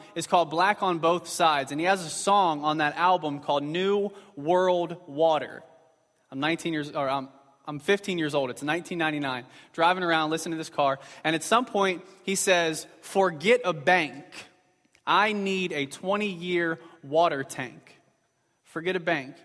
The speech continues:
I need a twenty-year water tank. And that blew my mind. Ten years later,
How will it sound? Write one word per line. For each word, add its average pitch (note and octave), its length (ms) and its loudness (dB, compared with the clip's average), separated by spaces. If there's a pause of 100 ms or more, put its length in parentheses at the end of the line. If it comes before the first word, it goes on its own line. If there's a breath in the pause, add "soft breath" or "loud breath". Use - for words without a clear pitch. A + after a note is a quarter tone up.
I D3 120 -6
need D#3+ 160 -2
a D3 40 -18
twenty-year D#3+ 680 -6 (240 loud breath)
water D3+ 260 2
tank. C3 300 -10 (300 soft breath)
And D3+ 100 -2
that F3+ 220 0
blew G#3 560 2 (160 loud breath)
my F3 160 2
mind. D#3+ 500 0
Ten A#3 280 0
years G3+ 280 2
later, F#3 400 0